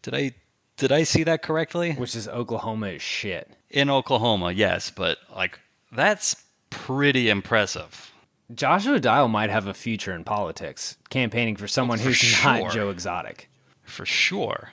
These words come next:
Speaker 1: Um, my, my favorite, uh, by far, though, was John Reinke. Um, he's introduced, uh, with being a double amputee with his legs just above the knee, and he has to clarify, no,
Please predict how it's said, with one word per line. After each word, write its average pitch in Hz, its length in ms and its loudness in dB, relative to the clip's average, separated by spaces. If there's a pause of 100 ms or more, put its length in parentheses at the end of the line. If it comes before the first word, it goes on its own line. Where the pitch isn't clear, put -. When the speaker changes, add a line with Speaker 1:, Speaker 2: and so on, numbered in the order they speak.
(120)
Speaker 1:
Um, 98 320 0 (120)
my, 135 320 0
my 120 160 2
favorite, 101 520 0 (320)
uh, 92 220 2 (600)
by 95 300 2
far, 95 280 0
though, 92 300 -2
was 92 320 -2
John 98 280 -2
Reinke. 95 500 -2 (500)
Um, 85 320 -2 (300)
he's 107 300 -4
introduced, 104 920 0 (680)
uh, 87 240 0
with 90 300 -8 (240)
being 92 200 0
a 82 40 -4
double 98 520 0
amputee 101 460 -4
with 107 160 -6
his 92 140 -4
legs 95 420 -2 (100)
just - 220 -4
above 95 260 0
the 95 80 -4
knee, 101 400 0 (100)
and 98 200 -2
he 113 160 -4
has 104 180 -2
to 104 100 -4
clarify, 98 760 0 (480)
no, 101 580 -2